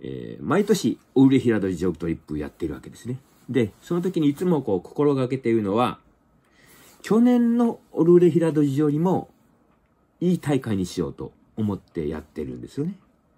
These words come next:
うん。去年、去年はこう、こうだったから、今年はもっ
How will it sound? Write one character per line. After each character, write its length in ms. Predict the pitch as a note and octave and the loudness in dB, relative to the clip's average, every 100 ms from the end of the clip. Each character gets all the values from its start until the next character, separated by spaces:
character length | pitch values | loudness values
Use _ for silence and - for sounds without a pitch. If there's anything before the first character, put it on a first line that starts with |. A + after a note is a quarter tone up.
| _ | _
う 40 | |
ん。 100 | D2+ C2 _ _ _ _ _ _ _ - | -20 -20 _ _ _ _ _ _ _ -8
去 120 | D3 | -4
年、 500 | E3 E3 D#3+ D#3 - - | -2 -2 -4 -6 -10 -14
去 100 | - | -6
年 300 | E3 F3 E3 | -2 -2 -2
は 160 | D#3+ D#3 | -4 -6
こ 320 | - C3 A#2+ - | -4 -2 -2 -4
う、 40 | |
こ 120 | A2+ | -4
う 40 | G#2+ | -4
だ 80 | |
っ 40 | F2+ | -6
た 140 | - | -10
か 80 | F#2+ | -10
ら、 80 | F#2+ | -10
今 160 | - | -8
年 160 | F#3 F3+ | -6 -4
は 80 | E3 | -2
も 120 | |
っ 40 | F3 | -4